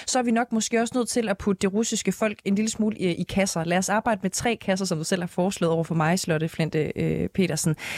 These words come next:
Øhm, der er den kasse, som drejer sig om de cirka tyve femogtyve, øhm, øh, procent, som hele tiden sådan set har været, øh, Putin-kritiske. Det er også nogle af dem, som vi har set i demonstrationer, øh, og, og så videre, ikke? Øhm, så er der den store passive gruppe,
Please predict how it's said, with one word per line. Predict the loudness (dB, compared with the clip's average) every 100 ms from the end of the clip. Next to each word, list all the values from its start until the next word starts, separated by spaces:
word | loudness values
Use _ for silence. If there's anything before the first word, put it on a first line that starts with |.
| -8 -2
Øhm, | 2 2 2 -2 -4 -2
der | 0
er | 2 0 0
den | -2 -2
kasse, | 0 0 2 -2
som | 0 0
drejer | 2 2 2
sig | 2 0
om | 0 0
de | -2
cirka | 0 0 0
tyve | -2 -2
femogtyve, | 0 0 0 2 2 0 -10 -2
øhm, | 2 2 0 -6 -2
øh, | -2 0
procent, | -2 0 0 0
som | 0
hele | 2 2 2
tiden | 0 0 0
sådan | 0 0
set | 2 0
har | 0
været, | 0 0
øh, | -2 -2 -4
Putin-kritiske. | 0 2 2 0 0 0 0 0 0
Det | 2
er |
også | 2 2
nogle | 2
af |
dem, | 2 2
som | 2 2
vi |
har | 2
set | 2 0 0 -4 -6
i | -2 0 2
demonstrationer, | 0 0 0 0 0 0 -2 0
øh, | 0 0
og, | 0 2
og | 2
så | 2
videre, | 0 0 2
ikke? | 2 0 -6 -10 -2
Øhm, | 2 2 0
så | 0 0
er | 2
der | 2
den | 2 0
store | 0 0 2 2 -2 -2
passive | 0 0 2 2 0
gruppe, | 0 0 2